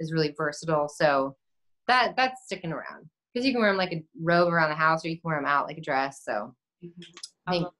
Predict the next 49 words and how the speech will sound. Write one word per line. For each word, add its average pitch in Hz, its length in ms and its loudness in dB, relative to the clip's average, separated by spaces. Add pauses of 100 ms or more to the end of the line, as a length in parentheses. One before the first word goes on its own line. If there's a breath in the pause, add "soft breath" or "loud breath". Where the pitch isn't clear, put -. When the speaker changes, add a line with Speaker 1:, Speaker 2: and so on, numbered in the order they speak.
Speaker 1:
for 156 80 -8
Speaker 2:
mine. - 80 0
Speaker 1:
this - 160 -4
time, 98 200 -12
it's 170 160 -20
great. - 240 -10 (440)
Speaker 2:
Yeah, 147 160 -20 (220)
I 160 80 -20
love 156 220 -18
mine. 151 260 -20
I 160 60 -20 (100)
can't 156 140 -20
wait 156 180 -20
to - 60 -20
get 170 160 -16
another 156 260 -20
one. 147 160 -20 (300)
Speaker 1:
Yay. 320 160 -4 (640)
Speaker 2:
Um, 185 320 -8
the 190 100 -6
next 233 260 -6
thing 214 140 -8
I 196 60 -6
wanted 180 360 -8
to - 80 -20
say, 180 300 -12
oh, 190 200 4
I - 120 -4
wanted 226 280 0
to 202 60 -6
comment, 190 560 -6 (160)
uh, 180 240 -2
I 185 100 0
like 202 280 -2
your 196 100 -6
style 170 600 -6
as 175 140 -10
far 170 300 -4 (120)
as, 160 120 -18
like, 160 200 -10 (440)
coming 180 320 -2
in 170 280 -2
and 175 240 -8
seeing 180 340 -2
a 170 60 -2
color 175 360 -4
and 170 120 -8
then 170 180 -8
creating. 160 640 -8